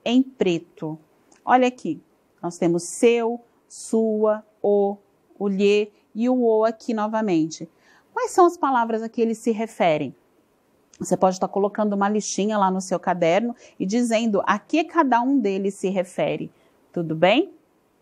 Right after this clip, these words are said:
Vamos lá. Caprichem nas fotos das atividades. Leiam essas dicas com atenção. Olha a número um.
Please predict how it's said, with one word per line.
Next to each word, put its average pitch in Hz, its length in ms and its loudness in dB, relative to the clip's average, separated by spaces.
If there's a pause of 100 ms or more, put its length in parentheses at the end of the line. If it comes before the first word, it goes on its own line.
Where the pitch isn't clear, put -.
(1500)
Vamos 175 220 2
lá. 160 240 2 (280)
Caprichem 302 640 2
nas 220 260 -4
fotos 196 360 0
das 185 180 -4
atividades. 165 880 -2 (280)
Leiam 302 460 2
essas 269 340 0
dicas 220 360 -6
com - 80 -4
atenção. 196 460 -2
Olha 269 200 4
a 285 40 4
número 277 380 4
um. 220 280 -4